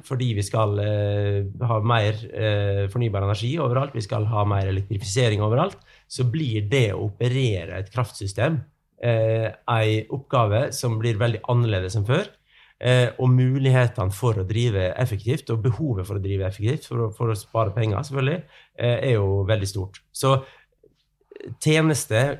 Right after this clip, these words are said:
I T-løsninger, eh, til kraftsystemet, det kommer til å bli veldig viktig, selvfølgelig sammen med det å bygge kraftverk, eh, og drive kraftverk. Eh, og så var det en siste ting du var inne på, en, eh, altså de som bygger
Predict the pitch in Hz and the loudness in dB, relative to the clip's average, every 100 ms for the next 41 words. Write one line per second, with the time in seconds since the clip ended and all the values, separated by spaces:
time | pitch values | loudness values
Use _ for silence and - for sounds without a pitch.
0 | 143 151 147 131 120 - 98 104 165 - | -4 -4 0 2 2 0 0 0 -2 -6
1 | _ _ _ - 117 113 110 107 107 107 | _ _ _ -2 2 4 4 2 2 2
2 | 107 104 - - 71 - 52 60 95 143 | 0 0 -4 -10 -16 -18 -18 -16 -6 0
3 | 123 113 127 110 101 104 117 180 156 113 | 0 0 -2 -4 -2 0 2 0 -2 -2
4 | 139 120 104 104 - - - 107 135 127 | 2 4 2 0 -8 -16 -12 -2 0 0
5 | 98 101 104 95 101 - - 117 139 95 | 0 0 0 0 -4 -6 -8 -4 -2 -2
6 | 90 127 98 85 101 98 78 - _ _ | 2 2 2 0 0 0 -2 -12 _ _
7 | _ - - 117 101 80 101 90 - 95 | _ -10 -2 2 2 2 -2 -2 -2 -4
8 | - 80 98 - - 95 95 92 90 92 | -4 -8 -8 -12 -12 -4 -2 -2 -4 -2
9 | 104 101 82 98 98 - - - - - | 0 -2 -2 -4 -4 -6 -8 -12 -20 -20
10 | - - - _ _ - 139 156 - 175 | -20 -20 -20 _ _ 2 4 4 2 4
11 | 180 156 127 151 135 - 127 117 120 123 | 4 4 2 0 -4 0 2 2 0 -2
12 | 117 123 127 120 110 120 - 123 131 117 | 2 2 2 2 0 0 0 -2 -2 0
13 | 120 123 123 135 123 107 151 143 139 120 | 0 2 2 4 2 2 0 0 -4 0
14 | 127 | 2